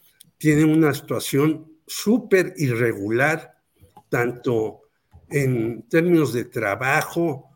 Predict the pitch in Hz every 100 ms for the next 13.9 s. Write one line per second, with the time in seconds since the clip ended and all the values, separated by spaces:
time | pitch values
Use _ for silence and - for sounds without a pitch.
0 | _ _ _ 131 117 120 117 139 147 139
1 | 135 120 - - 156 120 123 117 117 113
2 | 117 113 110 113 - 131 135 147 147 156
3 | - - _ _ _ - 123 117 110 143
4 | 143 151 147 139 - - _ _ _ _
5 | _ 139 127 123 120 117 120 - 131 131
6 | 131 120 117 120 135 147 139 131 - -
7 | _ _ _ 131 127 127 - 110 131 131
8 | 120 104 113 113 120 131 131 135 123 101
9 | - _ _ _ _ 131 123 147 139 123
10 | 110 127 143 139 117 - - _ _ _
11 | _ _ _ - 120 113 104 98 - _
12 | _ _ - 139 143 131 131 120 131 135
13 | 127 - 107 90 156 131 143 - -